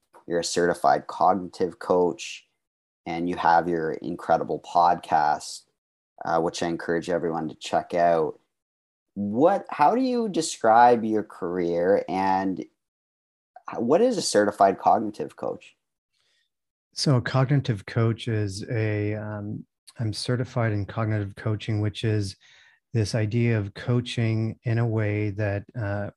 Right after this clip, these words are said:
Speaker 2: you wear four hats as a cognitive coach. So you, you're an evaluator, so you evaluate performance, but that's not really what it's about, but that is one of the hats. You are a coach, meaning that you try to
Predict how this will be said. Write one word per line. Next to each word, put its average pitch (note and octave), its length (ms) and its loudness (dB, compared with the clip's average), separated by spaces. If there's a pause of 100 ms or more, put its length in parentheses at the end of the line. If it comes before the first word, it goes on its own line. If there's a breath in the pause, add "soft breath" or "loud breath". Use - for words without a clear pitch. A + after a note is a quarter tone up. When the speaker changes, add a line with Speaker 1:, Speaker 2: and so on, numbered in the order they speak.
Speaker 2:
you A2 240 -2
wear G#2+ 160 2
four A2+ 320 0
hats G#2 340 -2
as G2 120 -6
a G2+ 100 -2
cognitive G2+ 480 -2
coach. G#2 320 -4
So A#2 140 -4
you, G#2 280 -2 (1160 loud breath)
you're A#2 220 0
an G#2+ 80 0
evaluator, G#2+ 840 2
so - 140 -6
you G#2 220 -2
evaluate G#2+ 640 0
performance, G2+ 720 -4
but G#2+ 160 -8
that's - 260 -6
not A2 240 -4
really G#2 240 -2
what G2+ 140 -2
it's - 160 -8
about, G2 360 -2
but G2+ 120 -6
that G#2 160 -2
is G#2 180 -2
one G#2 160 -2
of G2 60 -2
the G2 80 -4
hats. - 540 -6 (640 soft breath)
You A2 420 0
are G#2+ 420 0
a G#2 340 -4
coach, A#2 460 0
meaning G#2+ 360 0
that G2+ 240 -4
you G#2+ 260 -2
try - 240 -4
to G#2+ 160 -2